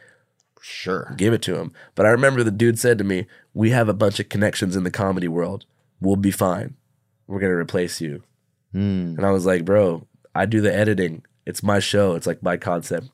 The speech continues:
Speaker 2: And they, they actually created a bunch of copycat pages that are active right now
Speaker 1: Hmm.
Speaker 2: with my exact style, with other comedians hosting it. It's just a shameful endeavor. But, you know,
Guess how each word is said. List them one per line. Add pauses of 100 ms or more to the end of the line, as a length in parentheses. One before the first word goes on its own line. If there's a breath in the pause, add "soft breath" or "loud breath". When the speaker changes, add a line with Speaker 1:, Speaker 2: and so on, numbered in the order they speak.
Speaker 2:
And
they,
they
actually
created
a
bunch
of
copycat
pages (420)
that
are
active
right
now
Speaker 1:
Hmm. (240 loud breath)
Speaker 2:
with
my
exact
style, (480 soft breath)
with
other
comedians
hosting
it. (420 loud breath)
It's
just
a
shameful
endeavor. (720)
But,
you
know,